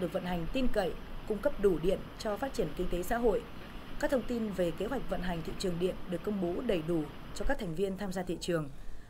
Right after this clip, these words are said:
góp phần tăng tính minh bạch, công bằng trong việc huy động nguồn điện. Trong thời gian vận hành thí điểm, các đơn vị thành viên đã từng bước làm quen với các cơ chế mới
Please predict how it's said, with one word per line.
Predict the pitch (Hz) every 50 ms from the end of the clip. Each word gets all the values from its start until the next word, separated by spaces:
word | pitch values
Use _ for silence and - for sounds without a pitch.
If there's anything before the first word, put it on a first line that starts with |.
| - - -
góp | 240 269 262
phần | - 190 170 156
tăng | 170 - 233 240 233
tính | 233 - 202 202 233
minh | 269 247 214
bạch, | 202 175 - - - - - - - -
công | 262 254 240
bằng | 220 196 170 156 147 - -
trong | - - 202
việc | 185 170 -
huy | - 220 214
động | 190 185 180 175
nguồn | 170 160 156
điện. | 170 180 180 226 - - - - - - - - - - -
Trong | - 208 208 -
thời | 202 180
gian | 180 190 190
vận | 180 180 170
hành | 160 160 151 156 -
thí | - 180
điểm, | 190 247 226 170 143 135 - - - - - - -
các | - 254
đơn | 247 233 202
vị | 190 196 180 170
thành | 165 190 170 165
viên | 160 214 208 208 196 185
đã | 175 196 214 -
từng | - 196 180 160 160
bước | 220 285 311 - 180
làm | 175 165 160 156
quen | - 208 214 220 214 202 185
với | 190 190
các | - - -
cơ | - 214 190
chế | - - 185
mới | 202 202 190 180 202 269 349